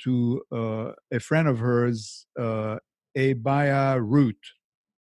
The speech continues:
R O O T, who was a classmate of Dickinson's at Amherst Academy. And, uh, they were friends in their teens. You know, they met when they were thirteen or fourteen.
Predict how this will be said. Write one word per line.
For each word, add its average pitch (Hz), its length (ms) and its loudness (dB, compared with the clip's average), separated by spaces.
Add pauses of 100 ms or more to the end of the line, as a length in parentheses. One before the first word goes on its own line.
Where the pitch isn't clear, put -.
(240)
R 123 220 -2
O 123 240 0
O 123 140 0
T, 107 340 -4 (420)
who 143 80 2
was 135 240 4
a 123 200 4
classmate 143 680 2 (800)
of 117 320 -4
Dickinson's 117 880 0
at 117 380 0
Amherst 135 480 4
Academy. 117 600 -2 (1300)
And, 123 380 -2
uh, 120 280 2
they 139 140 6
were 147 180 10
friends 175 480 4
in 135 120 4
their 139 160 6
teens. 139 600 2 (720)
You 127 80 2
know, 117 80 2
they 120 120 4
met 120 320 2
when 110 160 -2
they 104 120 0
were 101 240 0
thirteen 110 560 -2
or 98 100 -8
fourteen. 107 600 -8